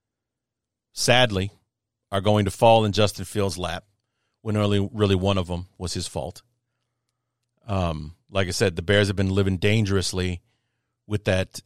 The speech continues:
edge rushing thing, 'cause it literally happened more than once. That play that I talked about on the, on the first drive of the game, where we'll never know what the play was supposed to be 'cause there were four guys in the backfield immediately after the snap of the ball.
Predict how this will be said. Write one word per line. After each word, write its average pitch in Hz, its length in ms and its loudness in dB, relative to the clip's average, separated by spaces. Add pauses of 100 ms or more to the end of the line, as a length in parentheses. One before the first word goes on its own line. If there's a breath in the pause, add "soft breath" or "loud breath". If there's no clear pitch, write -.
edge 113 220 0
rushing 92 340 0
thing, 87 320 -4 (680)
'cause 98 160 -4
it 98 180 -6
literally 123 400 2
happened 135 320 2
more 117 180 0
than 101 100 -2
once. - 380 -4 (680)
That 104 180 0
play 139 180 4
that 131 120 4
I 131 60 6
talked 135 300 4
about 135 340 4
on 117 200 2
the, 113 100 2
on 113 160 2
the 104 80 0
first 123 260 2
drive 110 420 -2 (600)
of 107 140 0
the 98 100 -2
game, 110 360 2 (180)
where 98 500 4 (520)
we'll 127 200 4
never 131 240 6
know 127 160 6
what 127 160 2
the - 60 -4
play 131 220 4
was 113 120 2
supposed 123 260 4
to 107 80 -4
be 120 220 2
'cause 110 160 -2
there 113 80 4
were 104 80 2
four 110 260 0
guys 104 300 2
in 110 40 0
the 107 60 0
backfield 107 600 -2
immediately 113 580 0
after 107 240 -4
the 101 80 -6
snap 104 320 -4
of 104 60 -6
the 98 60 -4
ball. 98 340 -2